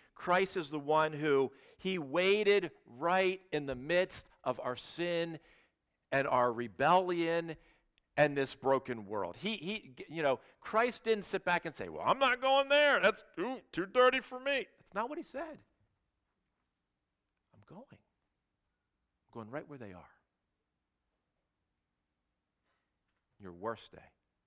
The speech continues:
he's there. Your best day, he's just as much there. Providing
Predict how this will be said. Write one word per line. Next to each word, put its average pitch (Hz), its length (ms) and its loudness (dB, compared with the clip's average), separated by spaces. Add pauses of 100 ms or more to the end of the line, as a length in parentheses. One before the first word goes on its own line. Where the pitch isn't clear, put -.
(120)
he's 85 220 -20
there. 78 180 -20 (1300)
Your 85 180 -20
best 170 280 -10
day, - 200 -20 (400)
he's 85 140 -20
just - 260 -20
as - 100 -20
much - 300 -20
there. - 220 -20 (3250)
Providing 107 600 -12